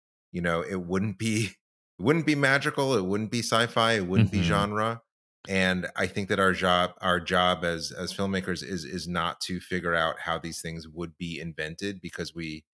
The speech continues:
Speaker 1: are not scientists. And because we're not scientists, when we try to justify them,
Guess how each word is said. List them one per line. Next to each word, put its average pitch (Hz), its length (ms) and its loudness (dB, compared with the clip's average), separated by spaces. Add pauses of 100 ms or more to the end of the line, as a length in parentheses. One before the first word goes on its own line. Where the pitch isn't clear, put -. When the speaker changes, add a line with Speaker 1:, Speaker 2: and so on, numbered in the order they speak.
(500)
Speaker 1:
are 92 140 2
not 85 320 -2
scientists. 113 680 0
And 85 160 -6
because 87 440 -6
we're 85 100 -4
not 82 240 -2
scientists, 101 640 -2
when 85 120 -4
we 85 80 -6
try 80 260 -2
to 85 100 -4
justify 95 640 -2
them, 117 320 -2